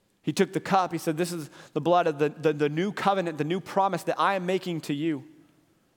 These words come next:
It is the forgiveness of sins that Christ's blood would wash away our sins, cleansing us from our sins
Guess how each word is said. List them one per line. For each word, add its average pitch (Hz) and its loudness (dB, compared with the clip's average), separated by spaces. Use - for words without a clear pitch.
It 151 0
is 147 0
the 160 -4
forgiveness 180 0
of 147 -2
sins 165 -2
that - -2
Christ's 170 -2
blood 160 2
would 143 -4
wash 156 -2
away 156 0
our 139 0
sins, 139 -6
cleansing 170 0
us - -4
from 147 -4
our 175 2
sins 117 -6